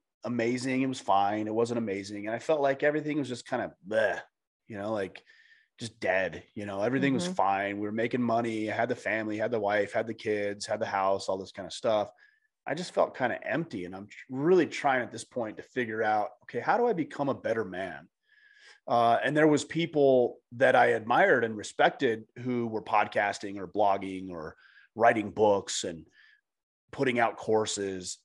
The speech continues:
Speaker 1: And I thought, "Man, I'd really like to have a conversation, but why, why would they wanna have a conversation with me?" And I thought to myself, "Well, if I start a podcast, then I can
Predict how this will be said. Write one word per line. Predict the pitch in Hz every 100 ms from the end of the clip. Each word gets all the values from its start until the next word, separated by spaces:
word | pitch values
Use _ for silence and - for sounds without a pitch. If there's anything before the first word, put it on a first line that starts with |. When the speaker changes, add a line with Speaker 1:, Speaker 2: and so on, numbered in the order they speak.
| -
Speaker 1:
And | 110
I |
thought, | - 110 104
"Man, | 120 139
I'd | 120 120
really | 170
like | 156 135
to |
have | 117 113
a |
conversation, | 107 - 110 92 - 160 156 104 95
but | 104 95 -
why, | 107 110 - 92
why | 98 117
would | 160
they | 139
wanna | 135 127
have | 120 104
a |
conversation | 95 107 101 92 95 90 92
with | 85
me?" | 143 104 80 _ _ _ _ _ - - - _ _ -
And | 107
I |
thought | 104 110 107
to |
myself, | 117 104 - 107 113
"Well, | 135
if | 120
I | 110
start | - 127
a | 110
podcast, | 143 190 190 123 143 170
then | - 117 113 110 113
I | 98 107
can | - 110 98